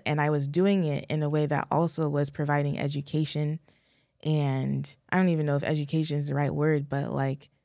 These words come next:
some sort of learning and growing opportunity was presented. And so, I don't know. That was, like, my moment. That was probably, like, more of an internal moment that I had. Um, another moment, if I can,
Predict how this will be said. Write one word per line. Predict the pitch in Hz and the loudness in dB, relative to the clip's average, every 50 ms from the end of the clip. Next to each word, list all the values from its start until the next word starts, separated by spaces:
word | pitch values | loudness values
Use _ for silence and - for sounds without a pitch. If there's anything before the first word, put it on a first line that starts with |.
| _ _ _ | _ _ _
some | - - 165 156 156 | -6 -2 -2 0 0
sort | 143 - - 156 151 147 | -2 -2 -2 -2 -2 -2
of | 143 135 139 | -2 -4 -2
learning | 139 151 156 156 147 143 139 - | -2 0 0 0 0 -2 -2 -4
and | 143 139 139 143 | -4 -4 -4 -2
growing | 143 147 151 147 143 135 | 0 0 0 0 0 -2
opportunity | - - - - 127 127 - - 95 95 - - - - - - - _ _ _ _ _ _ _ _ | -4 -6 -6 -6 -8 -10 -8 -10 -10 -8 -8 -10 -10 -10 -10 -12 -14 _ _ _ _ _ _ _ _
was | - 143 143 | 0 0 0
presented. | 143 - 139 135 127 123 107 95 - - - - - | 0 -2 -4 -2 -2 -4 -6 -6 -6 -8 -8 -8 -6
And | - 147 147 143 | -4 -4 -4 -2
so, | - - 156 143 131 127 131 127 - - | 0 0 0 2 2 0 -2 -4 -2 0
I | - 247 | 2 2
don't | 247 151 135 | 2 2 0
know. | 131 117 120 120 139 139 - _ _ | 0 -2 -2 -2 -4 -6 -10 _ _
That | - 190 208 214 | 4 4 4 4
was, | 214 208 180 | 2 2 0
like, | 180 165 147 - | 0 0 0 -2
my | 156 151 143 | -2 -2 -2
moment. | 139 135 135 139 143 143 151 165 180 202 220 214 - - - _ _ _ _ _ _ _ _ - | -2 -2 -2 -2 -2 0 0 0 0 -2 -2 -4 -8 -14 -18 _ _ _ _ _ _ _ _ 4
That | 175 180 | 4 6
was | 180 180 175 | 4 4 2
probably, | - 175 156 156 147 147 151 151 143 | 0 0 0 0 0 0 0 0 0
like, | 131 143 143 | -2 -2 -4
more | 143 143 147 139 143 | -4 -4 -2 -2 -2
of | 143 139 | -2 -2
an | 139 139 | -2 -2
internal | 139 135 131 - - 131 131 139 139 139 143 | -4 -4 -4 -6 -6 -4 -4 -2 -2 -2 -2
moment | 147 147 151 151 151 156 160 - - - - _ _ _ _ _ _ _ - - | -4 -4 -4 -4 -4 -4 -6 -8 -10 -16 -20 _ _ _ _ _ _ _ -6 0
that | 160 156 151 | 2 2 4
I | 151 151 156 | 4 2 2
had. | 156 156 156 151 151 147 147 151 156 - _ _ _ _ _ _ _ _ - | 0 0 0 0 0 0 0 -2 -4 -8 _ _ _ _ _ _ _ _ -2
Um, | - 165 160 151 143 131 135 135 135 143 - | 0 2 2 2 2 0 0 -2 -4 -2 0
another | - 160 160 160 160 165 170 165 | 0 2 2 4 2 2 2 2
moment, | 160 160 156 156 165 165 110 | 2 0 0 0 0 -2 -2
if | 151 139 143 | -2 -2 0
I | 143 143 | 0 -2
can, | 143 151 147 143 139 139 139 | -2 -2 -2 -2 -2 -2 -4